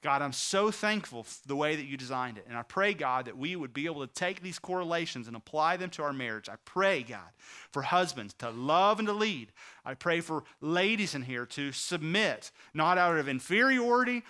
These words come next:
but because they love Christ. And a glad submission, they revere their husbands and they respect their husbands. And I pray, God, you would take all of this and you would remind them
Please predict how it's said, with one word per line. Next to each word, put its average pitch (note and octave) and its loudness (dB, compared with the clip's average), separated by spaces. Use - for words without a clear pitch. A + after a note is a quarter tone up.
but D3 -2
because E3+ 0
they D3 2
love D3+ 2
Christ. C#3 2
And B2 -6
a A#2+ -6
glad D#3+ 4
submission, G3+ -2
they B2+ -2
revere B2+ 2
their F#3 0
husbands A2+ -6
and B2 -10
they A#2 -6
respect B2+ -8
their G2 -14
husbands. - -18
And A#2 -14
I A2 -12
pray, E3+ -2
God, C#3+ -2
you C3 -6
would A#2 -8
take B2+ -6
all D#3+ 0
of C#3 -14
this G2+ -8
and B2+ -8
you C3 -4
would C3+ -6
remind C#3+ 0
them G2+ -10